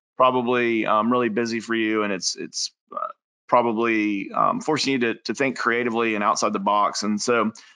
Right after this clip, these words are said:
we appreciate the time that you have taken with us today. I can't thank you enough for serving in your role as a mentor, um, and making the time for us today as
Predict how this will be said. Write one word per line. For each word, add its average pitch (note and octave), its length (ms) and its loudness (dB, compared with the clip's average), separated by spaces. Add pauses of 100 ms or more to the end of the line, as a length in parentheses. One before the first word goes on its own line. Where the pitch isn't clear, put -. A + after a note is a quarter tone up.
(220)
we D#3+ 200 4
appreciate C#3+ 380 0
the A#2+ 80 -4
time B2 320 2
that A#2 220 -2
you A#2+ 160 0
have A2+ 100 0
taken A#2 380 -2
with G#2+ 160 0
us A2+ 200 0
today. A2+ 540 0
I - 200 -4 (100)
can't C3+ 240 -2
thank B2+ 180 0
you C3 60 2
enough A#2 240 2
for A2 500 2 (360)
serving E3+ 520 2
in C#3 140 2
your B2+ 100 2
role C3 300 2
as A#2 120 0
a G#2+ 40 0
mentor, D#3 720 0
um, A2+ 560 2 (120)
and A#2+ 140 2
making B2 220 2
the A#2 60 -2
time A#2+ 200 2
for A#2 140 0
us A#2 180 -2
today A2 460 -2
as G#2+ 240 -2